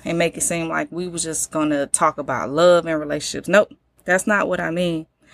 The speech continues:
I want to define relationships. Y'all know I love getting deep and I love deep critical thinking. I overthink like a motherfucker. I'm methodical. I told y'all that. And I used to think I needed to change that.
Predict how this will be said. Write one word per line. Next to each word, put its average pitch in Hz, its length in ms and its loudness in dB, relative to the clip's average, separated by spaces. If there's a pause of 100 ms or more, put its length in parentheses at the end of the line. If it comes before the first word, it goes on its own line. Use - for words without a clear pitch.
(240)
I 185 140 6
want 240 240 4
to 208 120 -2
define 180 840 0
relationships. 160 600 -2
Y'all 165 240 0
know 220 480 4
I 165 360 0
love 185 680 2
getting 175 400 -6
deep 170 300 -6
and 165 100 -10
I 156 100 -4
love 170 440 -2
deep 190 260 -6
critical 175 400 -8
thinking. 240 520 -8 (760)
I - 140 6
overthink 196 480 4
like 175 180 -4
a 180 40 -6
motherfucker. 175 480 -2
I'm 160 180 -6
methodical. 180 680 2 (120)
I - 100 -10
told 165 320 -2
y'all 180 160 4
that. 185 280 2 (1300)
And 208 140 6
I 226 60 6
used 311 240 4
to 330 60 2
think 269 260 2
I 233 100 2
needed 226 340 2
to 165 80 -4
change 190 500 0
that. 139 300 -2